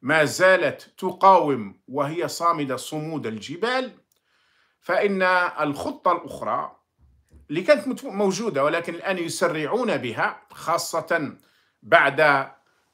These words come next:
آه، بعد وجود إشكال في، آه، في قضية ال-، آه، رفح،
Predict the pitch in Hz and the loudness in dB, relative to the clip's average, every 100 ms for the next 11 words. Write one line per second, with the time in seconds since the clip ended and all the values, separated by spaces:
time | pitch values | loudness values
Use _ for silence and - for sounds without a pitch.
0 | - 131 127 117 110 107 120 147 147 147 | -6 0 2 2 0 -4 0 2 2 2
1 | 147 139 123 202 151 - 135 - 202 175 | 2 0 0 -2 -4 -6 -10 -2 2 4
2 | 120 95 139 120 104 107 _ _ _ _ | 2 -4 -8 -8 -10 -18 _ _ _ _
3 | _ _ _ _ _ _ _ _ _ _ | _ _ _ _ _ _ _ _ _ _
4 | _ _ _ _ - 127 123 113 - 143 | _ _ _ _ -4 0 2 0 -2 -2
5 | 139 151 160 147 - - - _ - 127 | 0 0 -2 -2 -4 -18 -20 _ -8 -8
6 | 117 110 110 110 107 104 101 104 151 - | -8 -8 -6 -4 -4 -4 -4 0 0 2
7 | 247 - - - | 0 -2 -14 -20